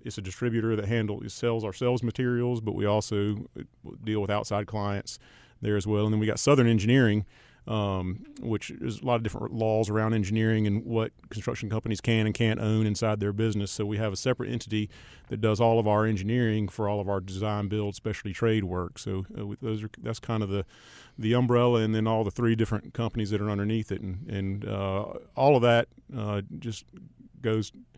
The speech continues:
to having a lot of good people that work together and try to put construction work in place. So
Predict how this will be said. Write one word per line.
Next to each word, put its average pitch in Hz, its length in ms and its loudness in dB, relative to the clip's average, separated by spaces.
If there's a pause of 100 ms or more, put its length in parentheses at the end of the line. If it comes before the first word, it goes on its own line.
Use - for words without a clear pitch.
(300)
to 98 240 -2 (240)
having 113 240 0
a - 20 2
lot 110 160 6
of 110 60 0
good 113 180 2
people 120 280 2
that 107 60 -6
work 107 180 2
together 110 360 2
and 107 80 2
try 113 160 2
to 113 60 0
put 120 160 -6
construction 113 460 -6
work 98 180 -6
in 101 100 -6
place. 92 320 -6
So 98 200 -10